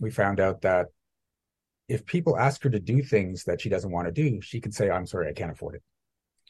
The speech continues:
So it was an immediate payoff without feeling guilty because she physically didn't have any money, but she didn't have to do anything she didn't want to <laughs> and give a no, because her biggest thing was, "I don't want to feel bad for saying no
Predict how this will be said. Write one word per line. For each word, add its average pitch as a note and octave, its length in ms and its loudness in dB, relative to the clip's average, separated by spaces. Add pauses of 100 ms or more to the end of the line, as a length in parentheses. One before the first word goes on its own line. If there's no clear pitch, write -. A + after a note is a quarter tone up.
(120)
So C#3+ 160 4
it - 80 0
was B2+ 120 0
an A2+ 80 2
immediate A#2 640 4
payoff F#2 540 4
without C3 260 4
feeling D3 280 6
guilty D3 340 4
because G#2 240 0
she C3 220 2
physically D3+ 420 2
didn't C3+ 200 6
have B2 200 4
any G2+ 140 -2
money, C3+ 360 2 (1000)
but A#2+ 200 6
she - 120 2
didn't C#3 180 6
have C#3 160 6
to C3+ 60 -4
do B2+ 140 4
anything B2+ 240 2
she - 100 -6
didn't A#2+ 180 -2
want D3 280 2
to F#2+ 220 -2 (200)
<laughs> E3+ 200 6
and B2 200 4
give B2+ 160 4
a G#2 40 4
no, A2+ 540 6 (460)
because A#2+ 220 2
her A2+ 120 4
biggest F3+ 380 2
thing G#2+ 120 0
was, G2+ 200 -4
"I A#2+ 100 4
don't C#3 140 8
want B2 180 6
to - 80 -14
feel G#2+ 340 0 (480)
bad A#2 680 2
for A2 100 -2
saying G#2 400 2
no F2 480 2